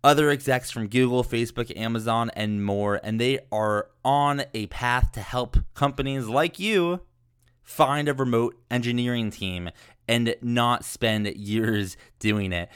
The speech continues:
So if this is interesting to you in any capacity, I would check out turing dot com, T U R I N G dot com. And when they ask you, "How'd you hear about Turing?"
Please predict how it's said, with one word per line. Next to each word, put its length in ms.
So 160
if 80
this 160
is 140
interesting 640
to 140
you 280
in 120
any 260
capacity, 920
I 60
would 140
check 160
out 180
turing 720
dot 280
com, 420
T 180
U 160
R 440
I 220
N 280
G 440
dot 280
com. 480
And 140
when 100
they 120
ask 320
you, 100
"How'd 280
you 100
hear 220
about 260
Turing?" 500